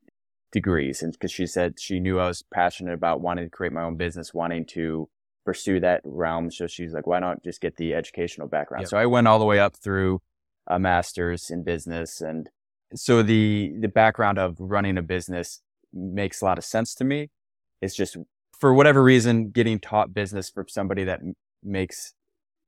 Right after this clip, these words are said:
Speaker 1: not as much money as I would like to make in my, <laughs> in my life is, you know, uh, that felt like they could only teach me how to make that much money. And there was, there was really no
Speaker 2: Yeah.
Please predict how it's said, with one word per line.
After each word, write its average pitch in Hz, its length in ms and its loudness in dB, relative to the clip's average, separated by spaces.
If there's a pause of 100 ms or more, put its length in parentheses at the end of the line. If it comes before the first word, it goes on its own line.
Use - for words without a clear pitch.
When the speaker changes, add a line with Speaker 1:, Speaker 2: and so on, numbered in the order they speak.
Speaker 1:
not 113 320 4
as 113 140 -8
much 107 240 -4
money 104 240 -2
as 95 120 -4
I 87 120 2
would 117 160 -4
like 120 160 -4
to 131 80 -10
make 131 180 -4
in 127 60 -8
my, 131 120 -2 (120)
<laughs> - 100 -20
in 143 240 4
my 143 120 8
life 135 300 8 (220)
is, 107 640 -2 (120)
you 120 180 -2
know, 104 140 2
uh, 110 220 -4
that 113 200 -4
felt 123 180 4
like 110 140 2
they 110 140 0
could 110 120 -4
only 101 160 0
teach - 240 -6
me 98 80 -4
how 95 120 0
to 92 60 0
make 92 220 -4
that 80 140 -2
much 80 180 -8
money. 62 280 -10 (300)
And 95 160 -4
there 92 100 0
was, 92 180 -4
there 87 160 -6
was 92 160 -8 (100)
really 101 300 -2
no 92 440 2
Speaker 2:
Yeah. 107 120 0